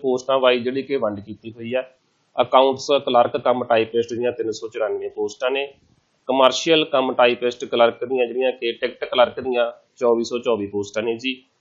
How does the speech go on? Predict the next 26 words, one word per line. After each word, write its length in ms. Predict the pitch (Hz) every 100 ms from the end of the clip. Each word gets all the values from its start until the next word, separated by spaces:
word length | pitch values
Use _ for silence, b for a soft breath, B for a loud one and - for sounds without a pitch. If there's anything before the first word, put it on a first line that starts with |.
| _ _ _ _ -
ਤੇ 140 | 139
ਜੂਨੀਅਰ 400 | 120 127 143 160
ਕਲਰਕ 380 | 160 135 - -
ਕਮ 220 | 139 131
ਟਾਈਪਿਸਟ 440 | 123 123 123 123 123
ਦੀਆਂ 140 | 123
ਇੱਕ 80 | 117
ਸੌ 160 | 127
ਤ੍ਰੇਹਠ 260 | 104 107 104
ਪੋਸਟਾਂ 400 | 120 131 131 127
ਨੇ, 160 | 123 120
ਤੇ 140 | 127
ਟ੍ਰੇਨਸ 460 | 123 117 113 113 117
ਕਲਰਕ 360 | 113 110 113
ਦੀਆਂ 180 | 123 131
ਸਤੱਤਰ 400 | - 143 - 110
ਪੋਸਟਾਂ 380 | 107 101 - 98
ਨੇ, 120 | 98
ਸੈਵਨਟੀ 460 | - 110 107 107 117
ਸੈਵਨ 320 | 110 110 107
ਪੋਸਟਾਂ 440 | 107 104 - 120 127
ਟ੍ਰੇਨ 180 | 113 104
ਕਲਰਕ 320 | 101 95 -
ਦੀਆਂ 180 | 120 135
ਨੇ। 220 | 143 139 _ _ _ _ _ _
ਤੇ 100 | -